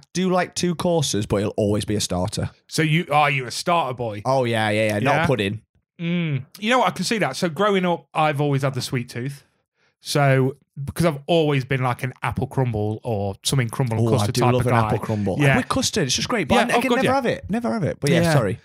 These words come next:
Speaker 2: So, like, that was always my thing. I always wanted that as a pudding if it was a two-course thing. But nowadays, I'd rather have them loaded potato skins to start
Speaker 1: That,
Speaker 2: off
Speaker 1: oh,
Speaker 2: with.
Speaker 1: yeah, that's it.
Speaker 2: Or
Speaker 1: Yeah.
Speaker 2: nachos to start
Speaker 1: Nachos.
Speaker 2: with. Or,
Speaker 1: We had
Speaker 2: you
Speaker 1: some,
Speaker 2: know.
Speaker 1: we, Claire and I went for food on Sunday. We went for a nice walk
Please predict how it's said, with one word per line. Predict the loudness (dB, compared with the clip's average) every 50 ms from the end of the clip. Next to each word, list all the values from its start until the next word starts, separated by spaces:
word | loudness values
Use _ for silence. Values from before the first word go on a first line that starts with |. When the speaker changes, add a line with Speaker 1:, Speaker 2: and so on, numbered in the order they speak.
| _ _ -6
Speaker 2:
So, | -2 0 2 2 0 0 0
like, | 0 2 2 0 -2 -8 _ -20 -20 _ -2 0
that | 2 2 2
was | 0 0
always | 0 2 2
my | 2 0 0
thing. | 2 0 0 0
I | 2
always | 2 0 0
wanted | 0 -2 -4 -6 -4 -4
that | -4 -2 -2 -4
as | -6
a | -4
pudding | -2 -2 -2 0 0 -2
if | -4 -4 -2 -4
it | -2
was | -2 -2 -2 -2
a | -4
two-course | -2 0 0 0 0 0 0 0 0 0 0
thing. | 0 0 0 -2 -2
But | -2 -4 0
nowadays, | 2 2 2 2 2 0 0 0 0
I'd | -2 0 0
rather | 2 2 2 2 2 0
have | 0 2 2
them | 2 2
loaded | 4 4 4 4 2 0 -2
potato | -2 -2 -2 -2 0 -2
skins | -4 -4 -4 -6 -6 -6 -6 -8 -10 -10 _ _ -2
to | -2 0
start | 2 2 2 4
Speaker 1:
That, | 4 2
Speaker 2:
off | 4 2
Speaker 1:
oh, | 2 2 2
Speaker 2:
with. | 0 0
Speaker 1:
yeah, | 0 0 0 0
that's | 0 0 0 0 2
it. | 2 4 4 4
Speaker 2:
Or | 4 4 4 2 0 -2 -4 _
Speaker 1:
Yeah. | 0 2 2 2 0
Speaker 2:
nachos | -2 -4 -2 0 0 0 0 -2 -4 -4
to | -6 -2 0
start | 2 2 2 0 0 0
Speaker 1:
Nachos. | 0 0 0
Speaker 2:
with. | 0 0 0
Or, | 0 0
Speaker 1:
We | 0
had | 0 0 0
Speaker 2:
you | -2
Speaker 1:
some, | -2
Speaker 2:
know. | -2 0
Speaker 1:
we, | 0 0 0 0 -2 -4 -8 -14 -18 -16
Claire | -8 -4 0 0 0
and | 0 0
I | 0 0
went | 0 -2 -4
for | -6 -6
food | -2 -2 0 0 0 -2 -4 -6 _ _ _ _ _ _ -6
on | -4 -4
Sunday. | -2 -2 -2 -2 -2 -2 -2 -2 -2 -4 -4
We | -4 -4
went | -4 -4 -4
for | -4 -2 -2 -2
a | -2
nice | -2 -4 -4 -4
walk | -2 -2 0 0 -2 -2 -4 -6